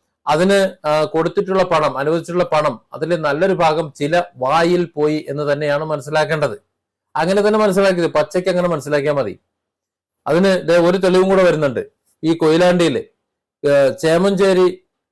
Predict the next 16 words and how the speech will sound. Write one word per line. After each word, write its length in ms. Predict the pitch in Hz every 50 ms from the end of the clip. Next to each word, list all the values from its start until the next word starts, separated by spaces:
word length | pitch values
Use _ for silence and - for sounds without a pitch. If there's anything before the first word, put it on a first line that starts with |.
| _ _ -
ആ, 240 | 147 143 143 143 143
തോരായിക്കടവ് 1000 | 139 143 - 156 160 170 175 185 190 196 202 208 202 - - 196 190 190 185 180
പാലം 360 | 165 - 147 139 127 107 87 - _ _ _ _ _ _ _ _ _ - 139
രണ്ടായിരത്തി 400 | 143 151 165 165 170 147 165 165
ഇരുപത്തിമൂന്നില്, 840 | 160 160 160 147 - 156 156 151 143 127 113 104 104 _ _ - -
ആ, 280 | 131 131 127 131 - - _ -
തുടങ്ങി, 240 | 151 147 151 156 151
പണി 220 | 139 147 147 160
തുടങ്ങിയതാണ്. 580 | 160 156 147 151 156 160 151 147 135 131 156 190 _ _ _ _ _ _ _ _ -
ഇപ്പോഴും 260 | 185 170 202 196 196
പണി 180 | 175 180 175 180
നടന്നുകൊണ്ടിരിക്കുന്നു. 640 | 180 170 160 156 170 170 165 156 143 135 143 147 147
അതിന്റെ 180 | 143 143 143
ബീം 340 | 143 135 135 139 147 156 147
ചെരിഞ്ഞു 320 | - 139 131 131 143 147 139
വീണ് 240 | 127 117 113 107